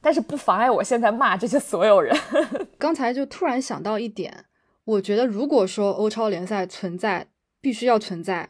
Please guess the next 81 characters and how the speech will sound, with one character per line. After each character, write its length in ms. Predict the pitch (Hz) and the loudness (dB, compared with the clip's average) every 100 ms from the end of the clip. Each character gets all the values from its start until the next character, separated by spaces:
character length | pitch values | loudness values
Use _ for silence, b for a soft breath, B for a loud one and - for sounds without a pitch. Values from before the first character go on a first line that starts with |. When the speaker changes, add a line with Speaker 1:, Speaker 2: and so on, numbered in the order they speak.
| - | -2
Speaker 2:
我 160 | 202 | -2
觉 240 | 185 185 170 | 0 -4 -4
得 100 | 208 | -2
我 160 | 185 | -2
自 140 | 165 262 | -4 -4
己 80 | 214 | -4
给 120 | 165 | -2
他 120 | 202 | -6
想 240 | 202 151 | -6 -8
的 80 | 156 | -8
一 60 | 165 | -8
个 100 | 185 | -8
存 220 | - 180 | -6 -4
在 100 | 202 | -2
的 80 | 190 | -2
理 140 | 175 | -4
由， 180 | 156 160 | -6 -4
就 100 | 196 | -4
是 300 | 190 202 175 b b b b _ _ _ _ _ _ | -4 -4 -4 b b b b _ _ _ _ _ _
唯 180 | 208 190 | -4 -2
一 120 | 214 | -2
一 40 | 220 | 0
个 100 | 220 | 2
对 160 | 226 | 2
足 140 | 214 196 | 0 -2
球 140 | 214 | 0
有 140 | 202 160 | -2 0
利 100 | 202 | -2
的 100 | 180 | -2
情 160 | 180 | -4
况， 180 | 175 185 | -10 -8
就 60 | 180 | -8
是 100 | 180 | -6
因 120 | 214 | -4
为 100 | 240 | -2
现 180 | 226 233 | -2 -2
在 240 | 214 175 - | -2 -4 -6
足 160 | - 196 | -6 -4
球 180 | 202 | -4
它 220 | 180 202 190 | -4 -4 -2
肉 160 | 226 | -2
眼 140 | 185 196 | -2 -4
可 160 | 185 | -6
见 180 | 156 190 | -6 -4
的 80 | 170 | -6
可 120 | 185 | -8
能 120 | 185 | -6
流 160 | 180 180 | -4 -4
行 200 | 202 175 | -6 -6
度 180 | 190 180 | -6 -6
下 200 | 214 175 | -8 -8
降， 240 | 175 - | -8 -8
因 100 | 202 | -6
为 120 | 214 | -6
跟 220 | 196 208 214 | -4 -6 -4
足 160 | 185 | -4
球 280 | 190 170 180 b b b | -4 -6 -8 b b b
竞 180 | 233 190 | -4 -2
争 160 | 196 | -2
的 80 | 190 | -2
已 60 | 175 | -4
经 120 | 185 | -6
不 100 | 185 | -8
是 120 | 185 | -10
其 160 | 226 170 | -10 -10
他 140 | 196 | -8
的 100 | 190 | -4
那 100 | 190 | -4
些 140 | 180 180 | -4 -8
体 180 | - 175 | -8 -10
育 60 | |
传 180 | 185 185 | -8 -6
统 120 | 196 | -6
项 160 | 175 165 | -8 -12
目， 100 | 165 | -10
而 100 | 170 | -10
是 200 | 185 208 175 b b | -4 -4 -4 b b
比 80 | 185 | -10
如 40 | |
说 120 | 196 | -8
像 180 | 202 | -6